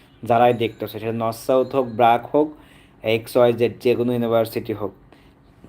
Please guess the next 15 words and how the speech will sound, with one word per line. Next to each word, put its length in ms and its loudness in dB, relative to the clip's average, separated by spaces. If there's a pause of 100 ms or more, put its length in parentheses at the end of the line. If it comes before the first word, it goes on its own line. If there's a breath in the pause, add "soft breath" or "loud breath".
(280)
So 100 4
এটা 240 2
কিন্তু 240 0
তোমাদের 320 2
জন্য 200 0
অনেক 420 -2
ইম্পর্টেন্ট। 680 -4 (720 soft breath)
তারপরে 340 2
হচ্ছে 280 0
জনি 320 0
ইসলাম 300 -4
লিখেছে, 580 0
"ভাইয়া, 560 2 (260)
ডিপ্লোমা 520 -4
করেছি 640 -2